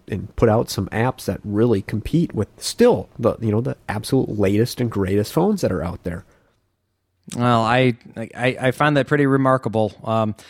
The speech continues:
Speaker 2: anyway, but with both of these, we'll see them sometime, like I said, mid two thousand and nine for the Palm, the new Palm O S, the Nova, and then, uh, late, uh, or at least the second half of two thousand and nine for Windows Mobile seven.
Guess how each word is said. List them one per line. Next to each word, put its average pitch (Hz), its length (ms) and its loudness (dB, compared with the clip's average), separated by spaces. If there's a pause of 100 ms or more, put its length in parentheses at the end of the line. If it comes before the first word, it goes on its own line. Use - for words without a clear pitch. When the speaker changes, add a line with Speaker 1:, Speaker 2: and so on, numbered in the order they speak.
(280)
Speaker 2:
anyway, 160 360 4
but 151 380 -6
with 175 160 2
both 175 260 0
of 160 60 -2
these, 160 260 2
we'll 135 100 0
see 156 220 2
them 143 240 2
sometime, 143 640 2
like 123 140 -2
I 120 40 0
said, 113 220 0
mid 165 220 2
two 185 120 2
thousand 160 500 0 (300)
and 147 160 0
nine 139 260 4
for 143 160 -4
the 127 200 2
Palm, 139 580 0
the 131 80 -2
new 131 100 4
Palm 143 280 0
O 120 180 4
S, 113 220 0
the 120 100 -2
Nova, 110 480 2 (340)
and 120 240 0
then, 113 280 2
uh, 107 180 0
late, 151 400 -2 (180)
uh, 107 260 -4
or 110 120 0
at 117 80 -2
least 131 180 0
the 120 60 -4
second 123 300 0
half 117 240 0
of 98 100 -6
two 120 160 0
thousand 104 380 0
and 101 100 0
nine 98 300 -2 (260)
for 151 420 4
Windows 110 480 0
Mobile 90 260 -6
seven. 104 500 0